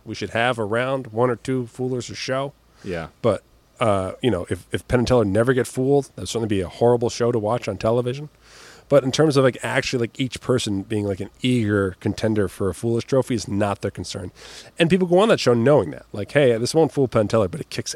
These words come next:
Speaker 1: ass on television, and it'll get me hired for a bunch of stuff.
Speaker 2: Yeah.
Speaker 1: And I'm gonna do it." And they go, like, "Great," you know? And we're, we're, everyone's all in agreement on that.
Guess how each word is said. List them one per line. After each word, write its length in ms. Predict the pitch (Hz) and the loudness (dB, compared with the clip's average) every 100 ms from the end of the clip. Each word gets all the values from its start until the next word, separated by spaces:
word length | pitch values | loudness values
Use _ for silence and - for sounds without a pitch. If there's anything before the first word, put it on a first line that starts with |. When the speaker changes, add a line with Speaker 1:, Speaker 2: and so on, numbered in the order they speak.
| - | -8
Speaker 1:
ass 260 | 131 127 - | -4 -2 -2
on 100 | 95 | -2
television, 500 | - 113 92 87 101 | -2 -2 -2 -4 -6
and 380 | - _ - 104 | -8 _ -6 -4
it'll 40 | |
get 100 | 104 | -2
me 80 | 101 | -2
hired 300 | 95 117 113 | 0 2 2
for 100 | 110 | 0
a 40 | |
bunch 180 | 98 98 | -2 -2
of 80 | 90 | -4
stuff. 420 | - 117 156 - _ - | -10 -8 -10 -12 _ -8
Speaker 2:
Yeah. 280 | 104 95 80 - | -4 -4 -4 -2
Speaker 1:
And 120 | 98 | 0
I'm 40 | 98 | 2
gonna 140 | 95 | 2
do 200 | 92 95 | 2 0
it." 120 | - - _ | -2 -12 _
And 160 | 127 107 | 0 2
they 80 | 95 | 2
go, 120 | 98 | 2
like, 240 | 95 - - | 0 -4 2
"Great," 280 | 107 92 - - | 2 2 -2 0
you 100 | 120 | 4
know? 280 | 104 101 107 117 | 4 2 -2 -4
And 200 | 107 110 | -4 0
we're, 280 | 113 113 | 2 2
we're, 180 | 120 120 | -2 -4
everyone's 400 | 127 123 123 104 | 0 4 4 2
all 260 | 113 117 107 | 2 4 4
in 100 | 95 | 2
agreement 340 | 101 95 85 | 2 0 0
on 180 | 82 82 | -4 -4
that. 180 | 78 | -6